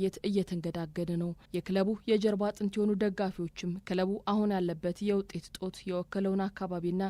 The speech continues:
ደጋፊውን የሚመጥን አይደለም ብሏል። የደጋፊ ማህበሩ ፕሬዚዳንት ቴዎድሮስ ብርሃኑ ከአማራ ሚዲያ ኮርፖሬሽን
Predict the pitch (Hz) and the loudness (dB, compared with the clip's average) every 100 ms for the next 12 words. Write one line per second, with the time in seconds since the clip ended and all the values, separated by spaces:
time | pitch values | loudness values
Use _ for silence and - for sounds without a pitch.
0 | 185 202 190 190 196 196 190 202 208 190 | 0 0 2 0 0 0 0 4 4 4
1 | 175 170 - 180 175 170 175 170 170 180 | 2 -2 -6 -4 -4 -2 -4 -4 -2 -2
2 | 175 - 190 185 160 175 - 170 160 165 | -2 0 0 0 -2 -4 -4 -4 -4 -4
3 | 165 - 170 160 190 190 - 220 202 196 | -6 -6 -6 -2 -2 -2 -2 0 2 0
4 | - - 175 175 175 - - - 160 170 | -4 -4 -2 -2 -4 -8 -20 -8 -2 0
5 | 175 196 190 196 196 196 - 190 180 208 | 2 2 2 0 0 -6 -4 -4 -4 -2